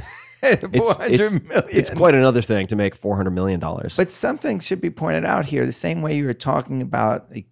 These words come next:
Speaker 2: growing up in the era of Schwarzenegger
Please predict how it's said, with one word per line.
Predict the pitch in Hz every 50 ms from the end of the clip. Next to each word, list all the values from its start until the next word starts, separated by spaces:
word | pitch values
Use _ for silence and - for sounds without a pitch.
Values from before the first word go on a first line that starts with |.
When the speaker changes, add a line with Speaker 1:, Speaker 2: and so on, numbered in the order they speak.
| _ _
Speaker 2:
growing | - 120 123 123 120 120 120 117 117 117
up | 113 113 - -
in | 101
the | 101 104 110 120 120
era | 110 107 107 107 113
of | - - 101
Schwarzenegger | - - - - 101 101 98 95 - - 104 98 98 98 95 90 - 95 92 95